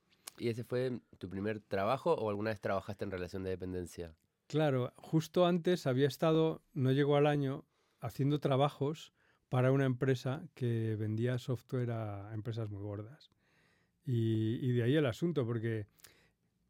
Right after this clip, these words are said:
Speaker 2: vi que, o sea, que, que esta empresa que me contrataba, eh, me imponía muchas limitaciones, ¿no? Y estoy hablando de, de ocho meses, quizá. Pero,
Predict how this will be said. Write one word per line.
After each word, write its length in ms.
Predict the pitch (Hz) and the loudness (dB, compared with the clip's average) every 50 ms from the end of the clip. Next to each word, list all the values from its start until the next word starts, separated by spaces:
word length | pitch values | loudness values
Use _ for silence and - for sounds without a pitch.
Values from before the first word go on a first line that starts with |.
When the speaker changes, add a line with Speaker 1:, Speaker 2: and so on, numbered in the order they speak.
| _ _ _ _ | _ _ _ _
Speaker 2:
vi 160 | - 120 131 127 | 0 0 2 2
que, 640 | - 156 147 147 147 143 143 147 - 143 - - - _ - _ _ - - | 6 8 8 8 8 6 4 2 -2 -6 -12 -16 -20 _ -20 _ _ -16 -10
o 60 | 143 | -4
sea, 160 | 104 143 127 | -2 0 0
que, 180 | 113 131 123 117 - - | 0 -2 -4 -4 -6 -6
que 100 | - - | -2 -2
esta 180 | 127 120 - 160 | -2 2 2 2
empresa 340 | 156 147 170 156 - 156 139 | 2 2 2 2 2 2 2
que 80 | 147 | 2
me 120 | 143 143 123 | 0 0 0
contrataba, 680 | 147 135 131 131 135 135 - 156 156 151 143 151 196 254 254 _ _ _ _ _ _ _ _ _ _ - | -2 -2 -2 0 -2 -2 -2 -2 -2 -2 -2 -4 -8 -12 -18 _ _ _ _ _ _ _ _ _ _ -2
eh, 580 | 135 123 120 117 113 113 110 110 107 104 101 - _ _ _ _ _ _ _ _ _ | 0 0 2 2 0 0 -2 -4 -4 -6 -8 -10 _ _ _ _ _ _ _ _ _
me 160 | - 120 123 | 0 2 4
imponía 460 | 120 120 107 - 123 113 123 127 131 143 | 4 4 2 0 0 0 2 2 2 0
muchas 360 | 147 147 131 - 147 131 127 | 0 -2 0 0 -2 -2 0
limitaciones, 800 | 131 120 117 120 117 117 101 - - 127 120 113 107 107 107 104 | -2 -2 -2 -2 -4 -6 -10 -8 -4 -4 -4 -2 -4 -6 -8 -8
¿no? 100 | 120 - - | -10 -10 -10
Y 80 | - 127 | -10 -10
estoy 240 | - - - 131 | -10 -4 -2 0
hablando 420 | 117 113 127 127 127 131 135 131 127 | 0 2 2 2 2 2 0 0 0
de, 340 | 120 117 110 104 107 110 117 | -2 -2 -4 -6 -8 -10 -12
de 440 | 139 160 156 135 113 104 101 104 110 120 | -14 -12 -10 -10 -8 -8 -10 -10 -12 -8
ocho 280 | 113 113 123 120 - 127 | -6 -6 -4 -2 -2 -2
meses, 360 | 113 123 143 - - 123 - | 0 0 0 -2 -4 -6 -8
quizá. 380 | - - - - - 131 127 - _ _ _ - _ _ _ _ _ _ _ _ _ _ - | -8 -12 -10 -8 -6 -6 -6 -8 _ _ _ -20 _ _ _ _ _ _ _ _ _ _ 0
Pero, 840 | 135 127 123 120 117 117 113 113 113 110 110 110 107 104 104 104 | 2 4 4 4 4 2 2 2 0 0 0 -2 -2 -4 -4 -6